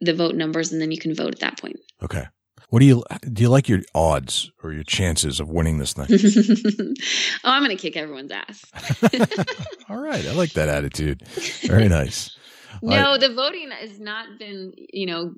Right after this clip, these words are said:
Speaker 1: super favorable for me because, uh, well, I think just that other people are more socially,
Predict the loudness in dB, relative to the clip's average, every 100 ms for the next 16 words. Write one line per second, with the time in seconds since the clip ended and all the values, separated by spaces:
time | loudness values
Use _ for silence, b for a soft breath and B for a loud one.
0 | _ -14 -10 -8 -6 -4 -4 -4 -4 -4
1 | -6 -6 -8 -8 -8 -6 -6 -6 -2 0
2 | -2 -6 -16 B B B _ 0 2 2
3 | 0 -2 -6 -12 -10 -2 2 2 0 -4
4 | -6 -6 -4 -6 -4 -4 -4 -6 -4 -6
5 | -4 -6 -4 -6 -8 -14 -12 0 2 2
6 | 0 -2 0 0 -4 -12